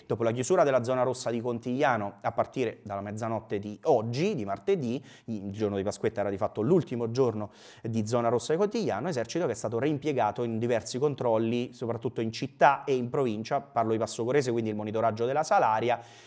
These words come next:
ma anche in, eh, allo, a, in via Tancia, quindi allo svincolo, eh, della Rieti Terni in zona Macelletto, e, eh, persino, mm, a Lesciano, quindi per evitare che qualcuno si rechi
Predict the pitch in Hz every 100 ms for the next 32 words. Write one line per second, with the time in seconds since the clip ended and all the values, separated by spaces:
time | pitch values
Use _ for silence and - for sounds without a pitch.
0 | - 147 123 113 104 - 113 110 131 113
1 | 110 107 107 107 107 104 117 107 110 104
2 | - 110 117 120 117 123 143 110 107 104
3 | 127 110 107 107 120 113 113 104 101 117
4 | 107 104 107 110 104 101 110 107 110 113
5 | 104 104 98 107 107 104 127 185 269 151
6 | 104 - 139 - - - - 214 196 196
7 | 156 - 233 - 135 123 143 165 - -
8 | 165 151 135 131 160 180 208 - 110 101
9 | 120 - 117 117 123 127 147 131 104 123
10 | 123 113 117 127 120 113 113 135 107